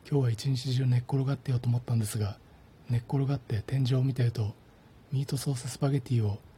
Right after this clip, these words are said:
鼻から吸いたいなと思いました。一昨日ケーキバイキングに行って、ケーキバイキングに置いてあるミートソーススパゲティを食べ、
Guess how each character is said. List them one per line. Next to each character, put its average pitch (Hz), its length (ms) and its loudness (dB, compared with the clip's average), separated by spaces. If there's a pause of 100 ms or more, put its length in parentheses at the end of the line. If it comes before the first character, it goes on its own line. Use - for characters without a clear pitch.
(140)
鼻 131 240 0
か 147 100 -2
ら 135 100 0
吸 131 160 -2
い 127 60 -2
た 143 140 0
い 135 60 2
な 123 160 4
と 117 100 -2
思 117 100 2
い 117 60 2
ま 113 80 0
し - 80 -4
た。 95 220 -6 (540)
一 139 200 -4
昨 143 140 0
日 127 40 0
ケ 131 140 -2
ー 135 60 0
キ 147 100 -2
バ 143 100 2
イ 139 80 0
キ 139 100 -4
ン 131 60 2
グ 123 60 4
に 120 80 6
行 107 80 -2
っ - 20 -20
て、 113 240 -4
ケ 131 140 -4
ー - 20 0
キ 127 100 -4
バ 135 120 0
イ 139 60 -4
キ 131 120 0
ン 120 60 4
グ 117 60 2
に 113 60 2
置 113 100 2
い - 20 0
て 127 100 -4
あ 120 80 2
る 101 160 0 (300)
ミ 139 80 0
ー - 20 -2
ト 135 140 -2
ソ 139 140 -2
ー - 20 0
ス 123 140 -6
ス - 100 -10
パ 135 100 0
ゲ 135 100 2
テ 123 120 -4
ィ 123 40 2
を 117 80 0
食 110 120 0
べ、 107 180 0